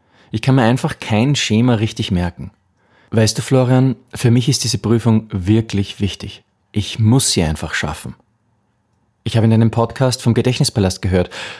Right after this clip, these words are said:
und bin begeistert. Ich glaube, das wäre die Lösung. Kannst du mir zeigen, wie ich mir damit meine Rechnungswesensschemen schneller merken und besser lernen kann? Natürlich kann ich das, liebe Ingrid.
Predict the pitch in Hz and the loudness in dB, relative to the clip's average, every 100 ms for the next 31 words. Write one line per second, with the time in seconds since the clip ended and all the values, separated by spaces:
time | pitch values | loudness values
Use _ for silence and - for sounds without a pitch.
0 | - - 98 - 113 104 98 85 - - | -12 -4 -2 0 2 2 2 0 -2 -6
1 | 80 - _ _ _ _ _ _ _ _ | -10 -12 _ _ _ _ _ _ _ _
2 | - 104 113 110 107 104 - - _ - | -6 -4 0 2 2 -2 -8 -20 _ -2
3 | 123 - 123 127 120 110 123 104 78 98 | 0 0 2 2 4 4 4 2 -6 -10
4 | _ _ _ _ _ _ _ _ - 107 | _ _ _ _ _ _ _ _ -2 -2
5 | - 117 107 104 90 113 117 - - 110 | 2 2 2 0 2 0 -2 -8 -6 0
6 | 110 110 110 107 107 107 - - 117 98 | 2 2 2 4 4 2 -2 -4 0 2
7 | 101 92 90 117 104 98 98 104 - 101 | 2 0 0 0 0 0 0 0 0 2
8 | 101 101 95 - - - - - 113 104 | 4 2 0 -12 -20 -20 -10 -2 2 2
9 | 95 92 92 107 101 98 - - 92 - | 2 2 2 2 2 0 -6 -10 -4 -2
10 | 104 95 85 80 85 92 98 104 - _ | 0 0 0 0 -2 0 0 0 -4 _
11 | _ _ _ _ - 120 143 143 - 98 | _ _ _ _ 0 0 2 0 0 0
12 | 90 85 - - - 110 101 95 87 - | 0 -2 -2 -4 -4 -4 -2 -2 -2 -6
13 | - | -12